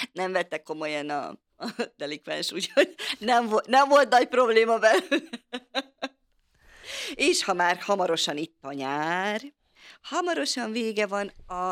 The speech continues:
az óvodának, illetve az iskolának is, ami a na-, a szülőknek azért rendszerint fejtörést okoz, hogy mi legyen. Ö,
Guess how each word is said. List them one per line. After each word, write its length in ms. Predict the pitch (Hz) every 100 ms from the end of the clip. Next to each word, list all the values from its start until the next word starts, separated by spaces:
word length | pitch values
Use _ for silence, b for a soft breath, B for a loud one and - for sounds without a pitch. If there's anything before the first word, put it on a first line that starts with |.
| 180 - _ _
az 100 | -
óvodának, 840 | 185 165 160 151 156 160 208 - _
illetve 400 | - 151 127 -
az 80 | -
iskolának 640 | 214 - 202 185 175 180 196
is, 220 | 185 - _ _ _ _ _ _ _
ami 280 | 202 202 190
a 80 | -
na-, 160 | 165 175
a 80 | 180
szülőknek 480 | 160 202 175 180 165
azért 200 | 156 160
rendszerint 560 | 165 160 165 147 147 -
fejtörést 800 | - 170 147 143 139 139 143 - _
okoz, 520 | - - 139 143 143 - B B B
hogy 200 | 175 160
mi 140 | 160
legyen. 500 | 143 139 131 131 139 - B B B
Ö, 80 | -